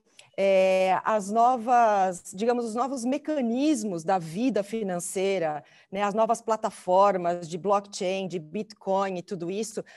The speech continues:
fora do Brasil, já foram muito,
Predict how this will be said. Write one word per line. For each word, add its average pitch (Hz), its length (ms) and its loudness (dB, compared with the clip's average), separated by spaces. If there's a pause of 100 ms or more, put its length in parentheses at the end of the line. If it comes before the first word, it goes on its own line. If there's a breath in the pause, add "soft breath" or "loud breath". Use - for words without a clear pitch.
(120 loud breath)
fora 247 560 2
do 196 100 -4
Brasil, 180 600 -2 (260 soft breath)
já 196 320 -2
foram 220 760 -2
muito, 277 1000 -2